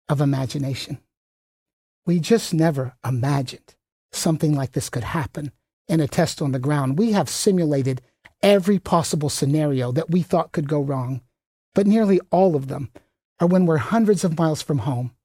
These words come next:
with no one to help us. It just never occurred to us that something so dangerous and hazardous to the astronauts in the capsule could happen on the launch pad." And so whose fault is it?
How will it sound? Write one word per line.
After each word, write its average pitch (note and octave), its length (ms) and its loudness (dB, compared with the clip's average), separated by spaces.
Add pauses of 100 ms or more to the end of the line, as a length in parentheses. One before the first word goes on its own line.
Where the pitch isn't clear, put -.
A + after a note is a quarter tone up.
(240)
with E3 120 2
no F#3 160 4
one F3 200 2
to D3 100 -2
help C3 260 -6
us. - 280 -14 (480)
It F3 100 2
just G#3+ 220 0
never A3 260 2
occurred G3+ 460 0
to D#3 140 -6
us D3+ 200 -6
that C#3+ 200 -6
something F3 460 0
so D3 340 0 (480)
dangerous F3 540 2
and D3 160 -2
hazardous E3+ 560 0
to D3+ 80 -2
the C3+ 100 -4
astronauts D#3 760 -4
in G3 140 2
the D#3 80 0
capsule C3+ 500 -8 (240)
could D3+ 140 0
happen D#3 440 0
on D#3 100 2
the C#3 80 -2
launch B2 320 -6
pad." C3+ 240 -10 (1120)
And D3+ 120 -2
so F3 140 4
whose F#3+ 220 0
fault F#3 300 4
is F#3+ 140 2
it? F3 160 0